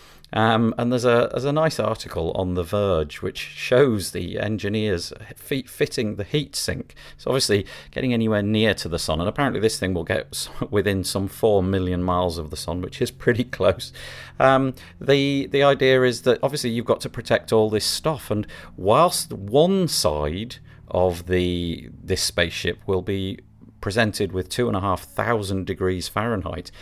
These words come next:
apparently on the other side of the heat shield it'll be a balmy eighty-five degrees Fahrenheit. <laughs> So there we go, interesting story, um, if you like spaceships like I do. And finally, it's a sort of tragic story really, but obviously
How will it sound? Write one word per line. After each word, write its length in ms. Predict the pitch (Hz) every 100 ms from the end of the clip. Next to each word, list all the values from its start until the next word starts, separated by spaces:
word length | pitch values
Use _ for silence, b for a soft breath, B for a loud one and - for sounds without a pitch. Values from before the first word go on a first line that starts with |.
| B
apparently 360 | B 139 - 127
on 120 | 104
the 80 | 107
other 160 | 156
side 320 | 220 92 82 80
of 80 |
the 80 | 85
heat 200 | 95 82
shield 360 | - - 90 107
it'll 160 | 110
be 120 | 120 120
a 60 |
balmy 480 | 107 117 127 131 127 123
eighty-five 760 | 135 - 143 - 139 175 160
degrees 400 | - - 87 80
Fahrenheit. 500 | - 85 80 82 76
<laughs> 120 | -
So 120 | - - -
there 180 | - 151
we 100 | 156
go, 280 | 131 185 - - B B B
interesting 600 | 120 117 120 - - 110
story, 600 | - - 107 104 85 78 B B B B
um, 300 | 92 92 87
if 160 | 110 -
you 80 | 90
like 320 | 85 - -
spaceships 760 | - - 95 85 - 82 -
like 220 | 95 87 90
I 160 | 90
do. 260 | 92 104 107 B B B
And 160 | 120
finally, 640 | - 156 151 139 131 131 131 B B
it's 160 | B -
a 60 |
sort 200 | 156 202
of 100 | 156
tragic 440 | - 139 127 98 -
story 380 | - 90 85 82
really, 340 | 80 82 85
but 380 | 104 101 - -
obviously 560 | 113 120 - 104 110